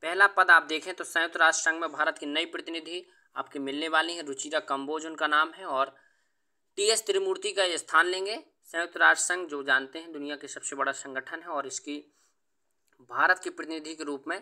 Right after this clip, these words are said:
रुचिरा कंबोज को नियुक्त किया गया है। नेक्स्ट है भारत के नए मुख्य चुनाव आयुक्त यानी ईएससी, सीएससी चीफ इलेक्शन कमीशन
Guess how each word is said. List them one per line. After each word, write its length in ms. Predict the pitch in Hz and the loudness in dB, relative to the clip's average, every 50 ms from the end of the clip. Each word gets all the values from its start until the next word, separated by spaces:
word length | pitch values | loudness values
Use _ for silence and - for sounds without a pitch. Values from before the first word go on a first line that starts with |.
| - _ _ _ _ _ _ - | -10 _ _ _ _ _ _ -8
रुचिरा 400 | 143 165 196 190 - 226 220 208 | -6 -4 -2 -2 0 0 0 0
कंबोज 420 | - 190 170 143 - 156 156 143 - | 0 -2 -6 -6 -8 -8 -8 -8 -6
को 200 | - 202 214 - - _ _ _ _ - | -6 -6 -6 -6 -10 _ _ _ _ -10
नियुक्त 280 | 147 160 190 202 202 - | -6 -4 -4 -4 -6 -6
किया 200 | - 151 135 120 | -6 -4 -4 -4
गया 180 | 117 120 113 | -4 -6 -10
है। 120 | 110 117 123 | -10 -6 -4
नेक्स्ट 300 | 147 175 185 - - 190 | -2 -2 -2 -2 -6 -8
है 80 | 190 185 | -8 -8
भारत 360 | 160 147 147 160 175 170 - | -2 2 4 4 4 4 2
के 120 | - 165 | -2 -6
नए 180 | 151 156 160 160 | -2 -2 -2 -2
मुख्य 280 | 156 151 151 - - | -2 -6 -8 -10 -10
चुनाव 280 | - 147 147 143 139 - - | -6 0 0 0 0 0 0
आयुक्त 420 | 131 135 151 165 180 - - - _ _ - | 0 0 0 -2 -6 -8 -12 -20 _ _ -4
यानी 280 | 139 143 147 160 175 185 403 - _ _ _ _ _ _ _ _ _ - | -2 -2 -2 -2 -4 -8 -10 -12 _ _ _ _ _ _ _ _ _ -10
ईएससी, 560 | 180 185 180 - 160 143 139 139 - 139 135 123 113 - _ _ _ _ _ _ | -10 -10 -8 -6 -6 -6 -4 -4 -6 -6 -6 -10 -14 -18 _ _ _ _ _ _
सीएससी 640 | - - - - 392 190 165 160 147 - - - 175 | -12 -8 -8 -6 -4 -2 -2 -2 -2 -2 -4 -8 -8
चीफ 300 | - - - - 190 - - | -8 -8 -6 -6 -6 -6 -6
इलेक्शन 320 | 143 147 143 - - 151 | -6 -8 -8 -8 -10 -8
कमीशन 500 | 143 - 139 143 151 147 - - 190 208 | -6 -4 -4 -4 -4 -4 -4 -4 -4 -4